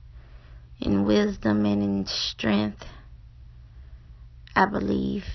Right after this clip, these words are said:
that's what it says. <laughs> But, um,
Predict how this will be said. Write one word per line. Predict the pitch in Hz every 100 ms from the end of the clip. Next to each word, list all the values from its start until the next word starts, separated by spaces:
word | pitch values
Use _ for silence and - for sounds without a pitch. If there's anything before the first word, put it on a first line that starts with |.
| - -
that's | 214 - -
what | - -
it | - -
says. | - - 202 - - - - - - - 233
<laughs> | - - - - - - - - - -
But, | - 113 107
um, | 107 107 104 101